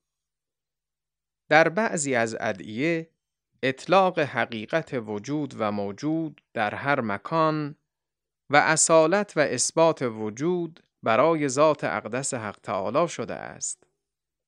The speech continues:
از جمله در دعایی که در سجدهٔ دوم از رکعت دوم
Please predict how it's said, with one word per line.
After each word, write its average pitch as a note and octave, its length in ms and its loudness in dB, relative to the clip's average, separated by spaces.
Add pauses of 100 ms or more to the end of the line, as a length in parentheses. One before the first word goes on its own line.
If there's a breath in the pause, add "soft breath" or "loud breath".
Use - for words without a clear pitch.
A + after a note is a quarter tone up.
(480)
از D#3+ 220 4
جمله F3+ 500 2
در E3 220 4
دعایی D#3 560 0
که C#3+ 140 -6
در B2+ 180 0
سجدهٔ C3 580 -4
دوم B2+ 580 0
از A#2 240 -4
رکعت A#2+ 540 -4
دوم A#2+ 680 -2